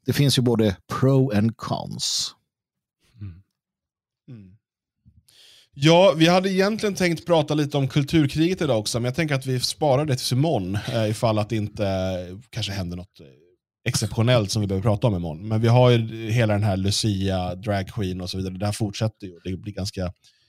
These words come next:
Speaker 3: det blir mer och mer intressant att, eh, att prata om. Men, eh, nu är vi uppe på snart fyrtiofem minuter här, och jag känner att det får räcka för dagens podcast. Eller, eh, protesterar ni då?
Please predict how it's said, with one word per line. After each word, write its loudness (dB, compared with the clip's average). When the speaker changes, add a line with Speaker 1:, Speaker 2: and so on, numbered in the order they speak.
Speaker 3:
det 2
blir 8
mer 8
och 8
mer 6
intressant 0
att, 0
eh, -6
att -4
prata 2
om. 2
Men, 4
eh, 2
nu 0
är 2
vi 0
uppe -2
på 2
snart -2
fyrtiofem -2
minuter 0
här, -6
och -6
jag -2
känner -4
att -10
det -20
får -4
räcka 0
för -4
dagens -4
podcast. -4
Eller, -8
eh, -8
protesterar 0
ni 2
då? -4